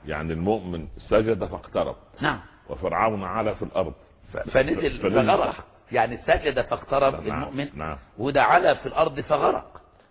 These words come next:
Speaker 1: والله يا دكتور صلاح، يعني
Speaker 2: نعم.
Speaker 1: أنا لا أدري، يعني، ب-، ب-، بهذا ال-، التوضيح الموجز، هي عبارة عن حقن منشطة،
Speaker 2: الله يرضى
Speaker 1: يعني،
Speaker 2: عنك.
Speaker 1: خرجت من أفواه
Speaker 2: كرم
Speaker 1: طاهرة
Speaker 2: الله، ربنا
Speaker 1: مخلصة.
Speaker 2: يرضى عليك.
Speaker 1: ولا أدري كيف مر الوقت سريعا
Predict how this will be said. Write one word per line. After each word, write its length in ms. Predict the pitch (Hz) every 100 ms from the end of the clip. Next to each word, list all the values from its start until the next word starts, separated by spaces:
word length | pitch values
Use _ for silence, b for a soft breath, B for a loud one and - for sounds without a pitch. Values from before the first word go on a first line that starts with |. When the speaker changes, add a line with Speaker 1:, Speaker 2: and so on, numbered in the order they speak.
| _
Speaker 1:
والله 200 | 69 82
يا 60 | 82
دكتور 160 | - -
صلاح، 200 | 85 78
يعني 220 | 76 73 73
Speaker 2:
نعم. 140 | 95
Speaker 1:
أنا 140 | 82 80
لا 280 | 78 78
أدري، 400 | 87 78 76 71
يعني، 260 | 71 71 69
ب-، 180 | 57 58
ب-، 180 | 69 60
بهذا 340 | 76 87 80
ال-، 280 | 69 69 64
التوضيح 640 | - - 73 73 92 85
الموجز، 640 | 76 76 92 87 85 69 82
هي 200 | 82 80 - -
عبارة 220 | 85 101
عن 200 | 90 87 82 -
حقن 360 | - 101 87
منشطة، 540 | 80 82 - 104 - 82 -
Speaker 2:
الله 300 | 120 123 127
يرضى 140 | 117 76
Speaker 1:
يعني، 300 | - 104 80
Speaker 2:
عنك. 180 | 76 95
Speaker 1:
خرجت 400 | 98 95 90 82 80
من 120 | 78 73
أفواه 340 | - 90 90
Speaker 2:
كرم 260 | 82 104 98
Speaker 1:
طاهرة 280 | 95 80
Speaker 2:
الله، 220 | 78 85 85
ربنا 140 | 90
Speaker 1:
مخلصة. 260 | 90 95 95
Speaker 2:
يرضى 200 | 90 87
عليك. 240 | 82 82 - _ 67
Speaker 1:
ولا 300 | 82 85 87
أدري 280 | 80 80
كيف 320 | 78 80 78 78
مر 280 | 85 78
الوقت 280 | 73 80 -
سريعا 520 | 69 71 82 76 73